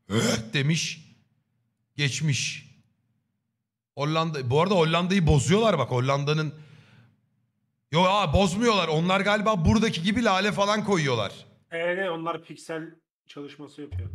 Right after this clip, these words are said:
Speaker 1: Şimdi arkadaşlar, burada dediğim gibi tekrar hatırlatıyorum. Kafamıza göre yapmayalım. Hep buradan gidelim. Düzenlemeleri hep buradan yaparsanız her beş dakikada bir burayı hep koruruz.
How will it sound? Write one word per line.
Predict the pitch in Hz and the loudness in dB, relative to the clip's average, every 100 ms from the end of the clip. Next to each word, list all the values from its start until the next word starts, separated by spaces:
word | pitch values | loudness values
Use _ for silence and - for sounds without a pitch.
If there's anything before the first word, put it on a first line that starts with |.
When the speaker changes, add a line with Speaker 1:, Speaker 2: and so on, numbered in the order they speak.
| - _ | -16 _
Speaker 1:
Şimdi | - 240 | -4 0
arkadaşlar, | 220 262 247 - 170 180 | 0 2 2 2 2 2
burada | 226 233 | 0 0
dediğim | 247 233 | 0 0
gibi | 165 | 0
tekrar | 139 214 226 | 0 0 0
hatırlatıyorum. | 220 180 175 165 135 | 0 -2 -2 -2 -2
Kafamıza | 160 208 214 214 | 0 2 2 2
göre | 220 233 | 2 2
yapmayalım. | 233 202 220 233 | 0 -4 -2 -2
Hep | 165 170 | 0 2
buradan | 208 202 180 | 2 2 0
gidelim. | 147 151 190 - - _ _ _ _ - | -2 -4 -6 -12 -20 _ _ _ _ -4
Düzenlemeleri | 143 196 196 208 214 226 | 0 0 0 -2 0 0
hep | 233 214 | -2 -4
buradan | 214 214 | -2 -2
yaparsanız | 214 214 240 240 208 160 | -2 0 -2 -2 -4 -2
her | 170 160 | -4 -2
beş | 165 - | -4 -4
dakikada | 160 - 160 202 | -6 -6 -6 -6
bir | 240 | -4
burayı | 208 220 247 | -2 -2 -2
hep | - | 0
koruruz. | 226 208 139 - | 2 2 0 -4